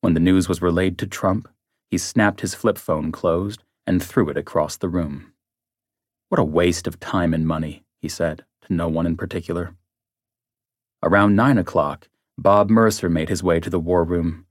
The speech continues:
wearing a posh three-piece gray suit. Taking a look at his outfit, Bannon joked that someone had invited rich Uncle Pennybags, the Monopoly mascot.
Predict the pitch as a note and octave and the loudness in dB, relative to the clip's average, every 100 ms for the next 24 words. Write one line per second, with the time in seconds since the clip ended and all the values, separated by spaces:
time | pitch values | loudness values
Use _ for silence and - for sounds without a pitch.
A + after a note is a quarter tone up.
0 | _ _ - F2+ F2 E2 - A2 G#2 - | _ _ 0 2 4 2 0 2 2 0
1 | - A2 G#2+ G#2 G#2 G2+ - G2 F#2+ F#2+ | -8 -2 -2 0 -4 -4 -2 0 0 0
2 | - D#2+ - _ _ _ _ _ _ _ | -4 -8 -8 _ _ _ _ _ _ _
3 | _ _ _ - G2 F#2+ F#2 G2+ G2 F2 | _ _ _ 0 2 2 2 0 0 -2
4 | E2 G2+ G#2 - C#2+ - _ _ _ - | 2 2 0 -2 -8 -8 _ _ _ -2
5 | G2 G2 E2 D2+ E2 F#2+ - - - - | 2 4 2 0 -2 -2 -2 -6 -4 -2
6 | G2 F#2+ F#2+ F2 E2+ F#2 G2 E2+ - G#2+ | 0 2 2 0 4 2 2 -2 -2 -2
7 | - G#2 G2 G2+ - B2 F#2+ D#2+ D2 D2 | 0 -2 -2 -4 0 0 2 0 -4 -6
8 | D2+ - _ _ - F#2+ G2+ G#2+ G#2+ D#2+ | -12 -20 _ _ -2 2 4 2 0 -4
9 | D#2 D#2 D#2 - D2+ D2+ | -4 -4 -6 -6 -6 -6